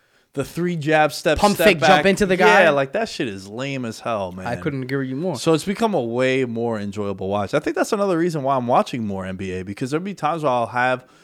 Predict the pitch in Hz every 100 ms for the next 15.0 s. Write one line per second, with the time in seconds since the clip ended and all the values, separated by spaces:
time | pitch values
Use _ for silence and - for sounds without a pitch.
0 | _ - 110 - 135 123 - 127 107 -
1 | 113 104 104 104 98 98 92 104 110 151
2 | 120 110 101 95 95 92 95 107 123 120
3 | _ _ _ 120 - 135 104 95 85 87
4 | 92 90 95 101 92 87 92 - 98 90
5 | 87 - - 98 - - _ _ - 110
6 | 110 101 - 131 113 - 120 117 110 101
7 | 98 - 101 - 104 - 110 104 - 120
8 | 104 - _ _ - 80 60 - - -
9 | _ _ 120 127 123 156 131 - _ -
10 | - - 120 143 131 147 113 101 101 98
11 | 95 92 90 95 92 90 101 123 120 _
12 | 135 151 151 107 _ 113 117 110 113 107
13 | 98 101 _ - - _ _ _ _ -
14 | _ _ _ _ - 110 - 175 220